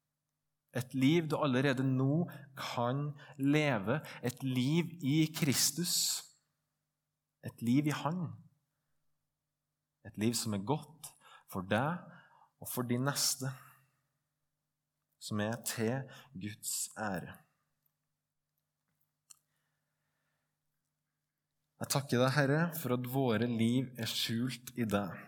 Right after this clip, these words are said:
og at i deg så har vi alt. Takk for at du har gjort oss hellige og ren, og gitt oss et nytt liv. Hjelp oss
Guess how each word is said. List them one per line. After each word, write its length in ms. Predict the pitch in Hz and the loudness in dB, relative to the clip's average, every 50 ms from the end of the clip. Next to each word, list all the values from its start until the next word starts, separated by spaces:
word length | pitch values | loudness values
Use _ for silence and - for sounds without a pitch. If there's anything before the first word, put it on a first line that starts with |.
| - - _ _ _ _ _ _ _ _ _ _ | -20 -20 _ _ _ _ _ _ _ _ _ _
og 80 | 117 117 | 0 0
at 140 | 123 120 - | 0 -2 -2
i 220 | - 120 113 123 135 | -2 0 2 4 4
deg 380 | 123 117 117 127 143 156 160 - - - | 6 6 4 4 4 0 -4 -8 -10 -10
så 160 | - - 120 117 - - | -6 -6 -6 -6 -4 -2
har 320 | 113 110 110 117 117 117 101 | 0 0 0 0 -2 -4 -6
vi 220 | 98 98 98 117 | -6 -4 -4 -4
alt. 540 | - - 98 101 - - - - _ - - - - _ _ _ _ _ _ _ _ _ _ _ - - - - - | -4 -4 -8 -8 -8 -12 -18 -18 _ -12 -12 -12 -12 _ _ _ _ _ _ _ _ _ _ _ -18 -16 -16 -18 -10
Takk 240 | _ - 131 131 - | _ -2 -2 0 0
for 140 | - 147 143 | 0 0 0
at 80 | 139 127 | 0 0
du 140 | 127 135 147 151 143 | 0 2 2 2 2
har 140 | 151 139 | 2 2
gjort 240 | 131 113 - - 120 131 | 2 0 0 0 0 0
oss 140 | 131 - - - - - | 0 0 -2 -4 -2 -2
hellige 400 | 160 143 127 110 104 104 113 131 147 147 - - 110 | 0 0 2 2 4 4 4 4 2 0 -2 -4 -2
og 160 | 110 113 113 | -2 0 0
ren, 300 | 120 127 147 170 185 185 170 - - - - - - - | 2 0 0 0 -2 -4 -6 -8 -14 -18 -20 -20 -18 -8
og 140 | - 117 120 | -4 -2 0
gitt 220 | 113 107 113 - 107 | 0 -2 -2 -2 -2
oss 140 | 113 - 135 123 | -2 0 -2 -4
et 80 | - | -2
nytt 520 | 123 117 117 120 127 - - - - - - - - - - | -2 -2 -2 -2 -4 -8 -12 -6 -4 -4 -4 -4 -6 -10 -10
liv. 380 | 107 98 104 110 127 139 131 120 - - _ _ _ _ _ _ _ _ _ _ _ _ _ _ _ - - - - - _ _ _ _ _ _ _ _ _ _ _ _ _ _ | -6 -4 -4 -4 -4 -4 -6 -10 -16 -20 _ _ _ _ _ _ _ _ _ _ _ _ _ _ _ -20 -20 -20 -20 -20 _ _ _ _ _ _ _ _ _ _ _ _ _ _
Hjelp 400 | 123 135 131 117 101 104 - 135 | 4 6 6 6 4 2 2 0
oss 140 | 151 160 - | 2 2 0